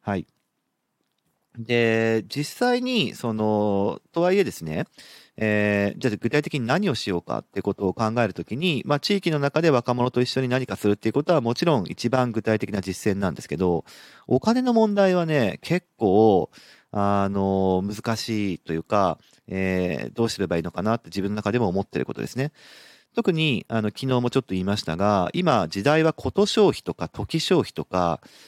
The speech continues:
えー、まあ、だからその、あの、体験は体験なんだけど、この、えっと、体験を逃すともう二度と体験できないかもしれないっていう、えー、そういうものに対して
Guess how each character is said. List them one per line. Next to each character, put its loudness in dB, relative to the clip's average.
え 0
ー、 -2
ま 2
あ、 2
だ -2
か 0
ら 2
そ -4
の、 6
あ 2
の、 2
体 2
験 4
は 2
体 2
験 -2
な 0
ん -4
だ -8
け -6
ど、 2
こ -2
の、 4
え 0
っ 0
と、 6
体 2
験 0
を 0
逃 2
す -12
と 0
も 4
う 0
二 -2
度 4
と 4
体 0
験 -2
で -2
き -4
な 2
い 0
か -6
も -6
し -10
れ -4
な -2
い -4
っ -8
て -6
い 4
う、 -2
え -2
ー、 -4
そ 2
う 4
い 2
う 0
も 2
の 2
に -2
対 0
し -8
て 2